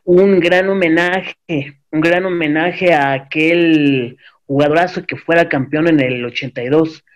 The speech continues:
Paolo Rossi, italiano, pues, esta semana, pues, pues, se fue de este mundo, pero nos deja, uh, ese legado, ese legado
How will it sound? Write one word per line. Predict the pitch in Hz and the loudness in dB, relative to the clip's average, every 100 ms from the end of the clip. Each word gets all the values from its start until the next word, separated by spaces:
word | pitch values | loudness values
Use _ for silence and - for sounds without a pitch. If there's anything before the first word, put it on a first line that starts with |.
| _ _ | _ _
Paolo | 139 143 170 160 | 0 4 4 4
Rossi, | 147 165 - 143 | 2 0 0 -10
italiano, | 139 - 135 135 139 151 175 180 151 113 - _ _ _ _ _ - | -10 -8 -6 -2 0 2 2 0 -4 -8 -18 _ _ _ _ _ -6
pues, | 139 135 131 - _ _ - - - - | -2 -2 -4 -14 _ _ -20 -20 -18 -6
esta | 143 156 | -2 -2
semana, | - 143 156 156 147 - | 0 0 2 0 -4 -4
pues, | 120 117 - - _ _ _ _ - - - | -6 -6 -10 -18 _ _ _ _ -20 -20 -12
pues, | 123 - | -12 -12
se | 127 | -14
fue | - 156 | -4 0
de | 151 | 0
este | 143 - 135 | -2 -4 -2
mundo, | 139 170 180 175 - - _ _ - _ - | 2 2 2 0 -2 -8 _ _ -20 _ -2
pero | 139 135 135 135 135 | 0 2 2 2 0
nos | 135 135 131 | 0 -4 -2
deja, | 170 180 165 - - _ _ _ - | -2 -2 -8 -12 -18 _ _ _ -2
uh, | 170 175 - | 0 2 0
ese | 160 180 | -4 0
legado, | 160 143 135 151 143 131 113 | 0 2 0 0 0 -4 -10
ese | 135 139 151 | -12 -6 -2
legado | 139 139 151 147 127 | 0 2 2 0 -2